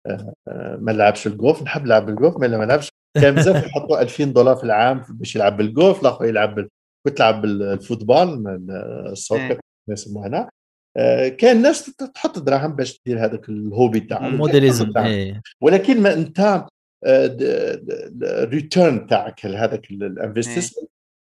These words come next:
Speaker 3: إيه.
Speaker 1: هو وشنو؟ را-، المورال، تكون فرحان،
Speaker 2: راحة النفس،
Speaker 1: تكون
Speaker 2: صح.
Speaker 1: مليح، راحة النفس، ال-،
Speaker 3: إيه.
Speaker 1: ولكن في الكو-،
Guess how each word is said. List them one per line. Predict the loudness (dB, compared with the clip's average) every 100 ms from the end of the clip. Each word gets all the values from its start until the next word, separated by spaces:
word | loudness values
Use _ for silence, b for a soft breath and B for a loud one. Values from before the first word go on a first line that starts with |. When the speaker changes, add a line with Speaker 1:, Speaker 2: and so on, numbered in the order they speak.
| _
Speaker 3:
إيه. | -2
Speaker 1:
هو | 2 4 6 4
وشنو؟ | 2 0 -2 -2 -8 _ -10
را-، | -10 -10 _ _ _ -6
المورال، | 2 6 6 6 4 2 -2 -6 -14 -18 _
تكون | -2
فرحان، | 0 -4 -2 0
Speaker 2:
راحة | 0 2
النفس، | 0 0 -2
Speaker 1:
تكون | -4
Speaker 2:
صح. | -2 2
Speaker 1:
مليح، | 4 4
راحة | 2 0 -4
النفس، | -4 0 0 0 -4 -8
ال-، | -2 -2 -2 -6 -8 -10 _ B B B
Speaker 3:
إيه. | -8 2
Speaker 1:
ولكن | 4 4 4 2 4
في | 0
الكو-، | 0 0 -2